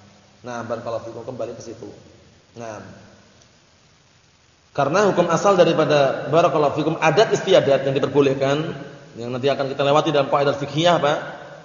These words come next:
Mubah. Ya kan? Perkara yang namanya adat istiadat aslinya boleh, boleh saja. Wal aslu fi adatinal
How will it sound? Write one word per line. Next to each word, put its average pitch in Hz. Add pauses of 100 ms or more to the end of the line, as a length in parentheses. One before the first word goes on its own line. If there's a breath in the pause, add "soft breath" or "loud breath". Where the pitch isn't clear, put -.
(420)
Mubah. 185 (340)
Ya 139
kan? 156
Perkara 170 (320)
yang 156
namanya 160
adat 170
istiadat 185
aslinya 190
boleh, 208
boleh 214
saja. 208 (640)
Wal 147
aslu 185
fi 160
adatinal 175